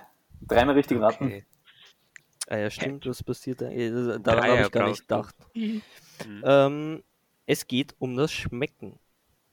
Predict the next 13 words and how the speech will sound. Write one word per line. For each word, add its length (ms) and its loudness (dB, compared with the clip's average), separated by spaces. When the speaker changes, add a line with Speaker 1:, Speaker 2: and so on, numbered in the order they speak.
Speaker 3:
Als 240 2
ein 120 0
seltenes 680 -2
Symptom 520 -4
der 100 0
Krank-, 300 -6
des 140 -10
Krankheitsverlaufes 960 -4
bei 120 -2
Corona 380 -4
gilt 300 -6
der 80 0
Geschmacksverlust. 960 -6